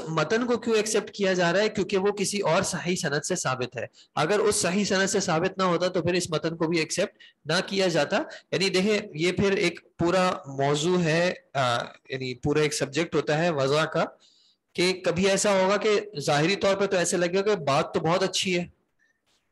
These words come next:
ठीक है, कि ना दीन के मुखालिफ है, बल्कि उसमें तो नेक अमल की तरफ रग़बत भी की जा रही है वगैरह वगैरह। लेकिन अगर, आ, कोई ऐसी रिवायत हो, मौजू रिवायत हो, जो सही असनाद से बिल्कुल साबित ना हो रही हो, तो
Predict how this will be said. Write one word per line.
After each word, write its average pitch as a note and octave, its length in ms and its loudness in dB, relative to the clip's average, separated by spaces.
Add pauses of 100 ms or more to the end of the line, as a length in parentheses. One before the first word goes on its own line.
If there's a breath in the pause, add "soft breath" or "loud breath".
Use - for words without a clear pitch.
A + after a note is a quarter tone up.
(140)
ठीक C#3 140 -8
है, G3 80 -2
कि D3 440 -2
ना D#3 360 2
दीन D#3 260 -2
के E3+ 80 0
मुखालिफ D3 540 0
है, D3+ 260 2
बल्कि C#3 260 -2
उसमें D3+ 280 -2
तो D#3 160 0
नेक D#3 280 -2
अमल D3+ 340 0
की D#3+ 120 -2
तरफ D3+ 320 0
रग़बत C#3+ 360 -2
भी E3 80 -2
की E3+ 160 -6
जा D3 180 2
रही D3 120 -2
है E3 60 2
वगैरह C#3 320 0
वगैरह। C#3+ 300 0 (560 loud breath)
लेकिन C#3+ 280 0
अगर, F3 560 0 (280)
आ, B2+ 180 0
कोई D3+ 200 -2
ऐसी C#3+ 280 0
रिवायत D3 420 2
हो, F#3 160 0
मौजू D3 300 2
रिवायत C#3+ 480 0
हो, F#3 240 -2 (240)
जो D3 440 0
सही F#3 360 -2
असनाद D3+ 420 -2
से E3+ 100 -4
बिल्कुल C#3+ 320 -2
साबित D3+ 400 -2
ना C3 100 0
हो D#3+ 200 2
रही C3+ 280 0
हो, D#3+ 140 2 (460 loud breath)
तो D#3+ 60 0